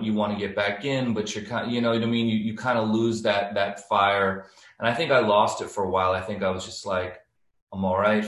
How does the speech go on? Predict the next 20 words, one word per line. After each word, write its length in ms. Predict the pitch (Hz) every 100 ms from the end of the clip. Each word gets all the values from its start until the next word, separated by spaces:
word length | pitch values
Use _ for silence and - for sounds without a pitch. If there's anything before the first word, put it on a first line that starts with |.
| -
I'm, 340 | 104 95 95 95
you 120 | 117
know, 160 | 107 101
I'm 240 | 101 98
good 180 | 107 104
for 160 | 113
a 60 | 101
minute." 400 | 101 104 104 - -
And, 440 | 98 95 95 92
um, 460 | 92 90 87 87 87 _ _ _ _ _ -
but 280 | 107 107
something 320 | - 127 131 135
in 100 | 123
me 80 |
just 180 | 110 107
woke 240 | 113 107 104
up 280 | 107 107 -
and, 500 | 98 95 95 95 -
and 500 | 95 95 95 190 196 -
I, 340 | - - -